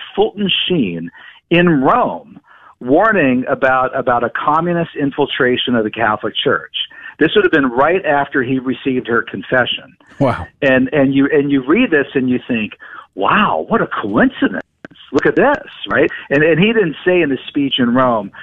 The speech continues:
Speaker 1: and by the way, this is on good authority from somebody who I know who just came into the church, and I heard her confession, and she had been a major player in the Communist Party. He didn't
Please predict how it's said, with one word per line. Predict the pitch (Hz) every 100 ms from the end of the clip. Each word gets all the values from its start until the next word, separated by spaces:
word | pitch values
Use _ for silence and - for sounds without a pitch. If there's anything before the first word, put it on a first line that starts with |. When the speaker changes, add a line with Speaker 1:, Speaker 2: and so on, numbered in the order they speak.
| -
Speaker 1:
and | 120 127
by | 143
the |
way, | 143 139
this | 139 -
is | 135
on | 127
good | 131 127
authority | 117 139 139 123 113
from | 110 110 -
somebody | 120 120 113 107
who | 110
I | 107
know | 107 127 110
who | 110
just | 110 -
came | 120 107 110
into | 107 98
the | 92
church, | - 127 117 -
and | 107
I | 101
heard | 107 113
her | 107
confession, | - 98 120 113 - 101 - - _
and | 107
she | - 127
had | 113
been | 117
a | 110
major | 110 117 113
player | - 117 110
in | 101
the | 98
Communist | - 113 110 107 -
Party. | 110 110
He | 156
didn't | 165